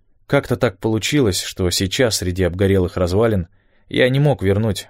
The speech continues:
былой злобы к Эду и Мелиссе. Не весело им было сжечь такой хороший дом и бежать.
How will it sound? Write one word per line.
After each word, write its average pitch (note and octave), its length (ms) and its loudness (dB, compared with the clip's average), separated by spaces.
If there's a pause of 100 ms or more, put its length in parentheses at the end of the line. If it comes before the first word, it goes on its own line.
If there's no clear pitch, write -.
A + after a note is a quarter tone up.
былой F#2+ 360 2
злобы F2 420 0
к - 180 -20
Эду E2 380 -4
и E2+ 100 -6
Мелиссе. F2 520 -4 (920)
Не B2 160 0
весело C3+ 360 2
им E2+ 160 -2
было D2+ 280 -4 (280)
сжечь G#2 480 0
такой - 240 -4
хороший A2 420 0
дом G#2+ 240 0
и E2 40 -4
бежать. E2 420 -6